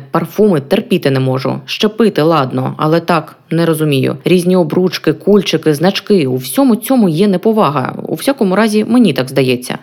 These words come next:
Раніше я спокійно ставився до подібних речей. Загалом, раніше я багато речей просто не помічав. Життя така прикольна штука, чим далі запливаєш в її акваторію, тим більше гівна плаває навколо тебе. Плаває і не тоне. Але з іншого боку, так і цікавіше.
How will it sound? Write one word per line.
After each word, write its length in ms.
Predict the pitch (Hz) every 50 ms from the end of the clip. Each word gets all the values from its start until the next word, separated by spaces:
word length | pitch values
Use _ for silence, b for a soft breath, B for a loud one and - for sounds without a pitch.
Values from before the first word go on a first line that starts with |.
| _
Раніше 360 | - 170 190 233 294 311 -
я 120 | 214 190 220
спокійно 460 | 214 - 285 277 - 262 208 156 135
ставився 440 | 131 - 196 220 233 214 208 - 160
до 120 | 147 143
подібних 440 | 151 160 151 135 143 139 147 160 156
речей. 480 | 220 233 233 - - 147 123 120 131 -
Загалом, 600 | - 135 139 143 147 151 156 165 220 254 262 226 175
раніше 360 | 156 151 156 190 220 - 220
я 120 | 190 196
багато 360 | 190 208 220 247 247 208 - 151
речей 280 | 156 156 - 247 240
просто 300 | 240 - 202 202 - 208
не 100 | 196 190
помічав. 600 | 190 - 208 214 220 - - 220 143 120 120 - - -
Життя 360 | 165 202 240 247 - 254 214
така 240 | 214 170 - - 208
прикольна 520 | - - 190 175 - - 240 202 151 135
штука, 460 | 135 - - - 330 381 - 147 127
чим 240 | 139 - - 185 196
далі 240 | 196 202 175 139 139
запливаєш 580 | 135 151 156 - 175 196 262 339 349 262 - -
в 20 |
її 180 | 160 151 151 143
акваторію, 640 | 135 135 135 185 196 - 165 143 131 127 120 120 131 -
тим 180 | - 131 131 127
більше 260 | 135 170 202 - 269
гівна 340 | 254 262 262 233 190 185 202
плаває 420 | 202 202 185 165 147 147 135 135
навколо 400 | 135 127 131 131 - 131 135 139
тебе. 380 | 135 135 127 120 123 117 123 - _
Плаває 560 | - 131 131 139 170 185 190 151 131 131 131 135
і 120 | 143 156 151
не 120 | 151 175
тоне. 440 | 196 - 214 160 127 123 123 131 - -
Але 220 | - 147 143 143 135
з 80 | -
іншого 400 | - - 190 220 - 247 220 185
боку, 380 | 147 131 135 127 127 - 131 143 131 - _
так 220 | - - 156 180 -
і 60 | - 208
цікавіше. 600 | - - 175 - 156 127 123 127 139 - -